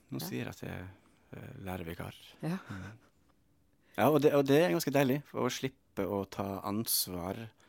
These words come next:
Speaker 1: for, eh, ja, de der store spørsmålene. Det, det, det er jo deilig å tenke på det. Altså, det er jo første gang i livet som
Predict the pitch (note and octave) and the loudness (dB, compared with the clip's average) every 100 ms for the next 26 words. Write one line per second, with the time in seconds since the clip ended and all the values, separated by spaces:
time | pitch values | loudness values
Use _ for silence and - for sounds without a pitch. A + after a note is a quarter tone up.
0 | _ - - G2 F#2+ G#2 A2 _ - - | _ -12 -4 -2 -2 -4 -12 _ -20 -20
1 | - - _ _ - D#2+ E2 G2 F#2+ F2+ | -20 -20 _ _ -12 -10 -10 -12 -16 -16
2 | F2+ G2+ - _ _ _ _ _ _ _ | -18 -20 -20 _ _ _ _ _ _ _
3 | _ _ _ _ _ _ _ _ _ - | _ _ _ _ _ _ _ _ _ -16
4 | - - - - - - A2 B2 A#2 - | -14 -10 -10 -6 -8 -6 -6 -4 -4 -4
5 | F#2 - _ _ _ - - - F2+ F2 | -8 -14 _ _ _ -14 -8 -6 -6 -6
6 | C3 _ _ _ _ _ _ _ _ _ | -14 _ _ _ _ _ _ _ _ _
7 | _ _ _ _ - A#2+ - - - A#2 | _ _ _ _ -4 -4 -2 -4 -4 -2
8 | C#3+ E3 B2+ B2+ G2 F3 - - F#2 F#2+ | -2 0 2 2 2 -2 -2 -6 -4 -4
9 | B2+ D3+ D3+ F3 D3+ C#3 D3 D#3 G#2 A2+ | 0 2 2 0 2 4 2 2 0 0
10 | - A#2 A2+ | 0 -2 -2